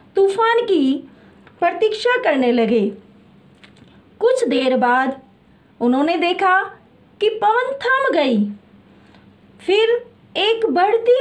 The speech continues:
हुई दहाड़ की आवाज़ के साथ एक विशाल लहर आई और एक बड़े विस्फोट ने नौका को हिला दिया। नैरेटर का सर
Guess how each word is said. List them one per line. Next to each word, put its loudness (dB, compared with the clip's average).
हुई 0
दहाड़ 0
की 2
आवाज़ 0
के -2
साथ -2
एक -2
विशाल 0
लहर 0
आई 0
और 2
एक 0
बड़े 0
विस्फोट 0
ने 0
नौका 2
को -2
हिला 2
दिया। 0
नैरेटर 0
का 0
सर 0